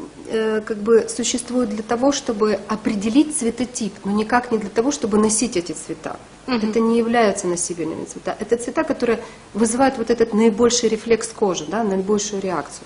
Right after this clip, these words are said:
Speaker 1: Поэтому не надо смотреть на цвет, потому что иногда у меня клиенты просто говорят: "Я такого не ношу, ни в коем случае, я красный вообще ненавижу".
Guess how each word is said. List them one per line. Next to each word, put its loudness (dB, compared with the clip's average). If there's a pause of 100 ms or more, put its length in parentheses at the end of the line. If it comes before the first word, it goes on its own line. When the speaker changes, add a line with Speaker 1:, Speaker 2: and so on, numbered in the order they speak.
Speaker 1:
Поэтому -2 (500)
не 2
надо 6
смотреть 2
на 2
цвет, 0
потому -2
что -6 (260)
иногда 2
у 6
меня 4
клиенты 2
просто -2
говорят: -2
"Я 2
такого 4
не 10
ношу, 6 (440)
ни 0
в -4
коем 4
случае, 2
я 4
красный 2
вообще 0
ненавижу". -2